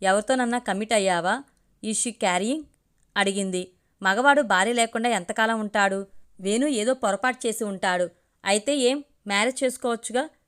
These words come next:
వెళ్ళిపోయిన భార్య కోసం ఎందుకు నిరీక్షణ అనిపించింది ఆవిడికి? "No, no," కంగారుగా అన్నాడు వేణు. "అలాంటిదేం లేదు. కానీ," "ఉమ్, కానీ?" "అర్చన,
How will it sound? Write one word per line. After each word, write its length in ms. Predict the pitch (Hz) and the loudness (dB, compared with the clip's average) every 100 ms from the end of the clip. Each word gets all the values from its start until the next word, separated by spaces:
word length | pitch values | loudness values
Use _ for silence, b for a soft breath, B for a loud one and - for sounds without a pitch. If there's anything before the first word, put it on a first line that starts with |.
| _ - | _ -6
వెళ్ళిపోయిన 420 | 208 247 294 294 | -4 0 0 0
భార్య 300 | 220 196 214 | 0 0 0
కోసం 260 | 220 220 262 | -4 -4 -4
ఎందుకు 280 | 202 233 | -4 -4
నిరీక్షణ 460 | 262 214 214 214 254 | -2 -2 -4 -4 -4
అనిపించింది 600 | 226 196 214 202 214 202 | -4 -6 -8 -6 -4 0
ఆవిడికి? 500 | 185 175 - 180 - _ _ _ 214 | 0 -2 -6 -8 -8 _ _ _ -2
"No, 120 | 233 | 0
no," 180 | 233 214 - _ _ | 2 -2 -6 _ _
కంగారుగా 440 | 208 202 233 254 262 | -6 0 2 2 0
అన్నాడు 300 | 214 208 226 | 0 0 0
వేణు. 380 | 208 196 190 175 _ _ - | -2 -2 -4 -10 _ _ -4
"అలాంటిదేం 500 | 214 220 202 214 254 | 0 0 0 0 2
లేదు. 320 | 214 214 196 - _ _ - | 2 0 -2 -8 _ _ -2
కానీ," 380 | 220 226 294 247 _ _ _ 208 | 0 2 -2 -6 _ _ _ -6
"ఉమ్, 220 | 233 208 - - | -4 -4 -8 -2
కానీ?" 340 | 208 226 339 _ _ _ _ - | 0 0 -4 _ _ _ _ -4
"అర్చన, 400 | 196 - 240 | -2 0 -2